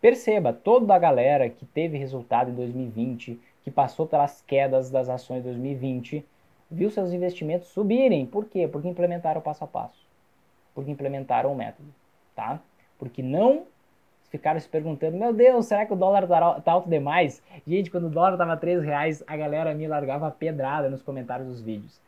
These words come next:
Eu dizia, "Pode subir mais, po-, porque pode, a gente não tem bola de cristal." E aí foi a quatro, a cinco, a seis, até hoje continuam me chamando de louco.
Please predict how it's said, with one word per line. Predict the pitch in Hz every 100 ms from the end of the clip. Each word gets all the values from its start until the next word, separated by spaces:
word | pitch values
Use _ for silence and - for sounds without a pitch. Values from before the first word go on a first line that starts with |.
| _
Eu | 160
dizia, | 180 190 190
"Pode | - 127 156
subir | 175 240
mais, | 202 208 147
po-, | - 135
porque | 175 233
pode, | 359 196 262 302 143
a | - - -
gente | - 220
não | 220
tem | 240
bola | 208 190
de | 175
cristal." | 151 131 123 110 98 _ _ _ _ _ -
E | 170
aí | 165
foi | - 147
a | 131
quatro, | - 165 180 175
a | 147
cinco, | - 180 190 160
a |
seis, | 147 185 196
até | 190 254 277
hoje | 240 233
continuam | 214 208 202 214
me | 208 196
chamando | 180 180 180
de | 175
louco. | 123 117